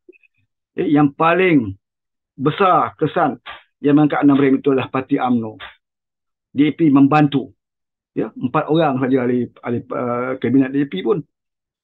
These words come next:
Ya. umno yang menjatuhkan Anwar Ibrahim. Ya, umno, umno lah yang mengaibkan Anwar Ibrahim dulu, sejarah tahun tujuh sembilan lapan. umno yang menjatuhkan Anwar,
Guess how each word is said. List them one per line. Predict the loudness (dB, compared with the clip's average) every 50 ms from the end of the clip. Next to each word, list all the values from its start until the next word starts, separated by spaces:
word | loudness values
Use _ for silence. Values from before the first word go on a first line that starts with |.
| _ _ -12
Ya. | -12 -12 -12 -16 _ _ _ _ _ _ _ _ _ _ _ _ _ _ _ _ _ _ _ _ _ _ _ _ _ _ _ _ _ _ _
umno | -4 -2 0 2 2 4 4 4 4 4 2 2 0 -2 -8 _ _ _
yang | -2 0 2 2 4 4
menjatuhkan | 4 4 4 2 0 -2 -2 0 0 0 0 0 -2 -2 0
Anwar | 2 4 4 4 4 2
Ibrahim. | 0 -2 -4 -4 -4 -4 -6 -6 -8 -12 _ _ _ _ _ _ _ _ _ _ _ _ _ _ _ _ _
Ya, | -10 -10 -10 -10 _ _ _ _ _ _
umno, | -2 0 2 2 2 0 0 0 -2 -2
umno | 0 2 4 4 4 4 4 2
lah | 0 -2 -4 -12 _ _
yang | -2 0 2 2 2
mengaibkan | 0 0 -2 -2 -2 -2 -2 -2 -2 -2 -2
Anwar | 2 2 2 2 2 0
Ibrahim | 0 0 0 0 -2
dulu, | -4 -6 -8 -12 -16 _ -4
sejarah | -2 0 2 0 0 -2 -4 -8 -10
tahun | _ -6 -4 -2 -2
tujuh | -2 -2 -2
sembilan | -4 -4 -6
lapan. | -6 -8 -10 -10 -12 _ _ _ _ _ _ _ _ _ _ _ _ _ _ _ _ _ _ _ _ _ _ _ -2
umno | 0 2 2 2 4 4 4 4 4 4 4
yang | 4 4 4 4
menjatuhkan | 4 4 2 2 0 0 -2 0 2 2 2
Anwar, | 4 4 4 6 4 4 2 0 -2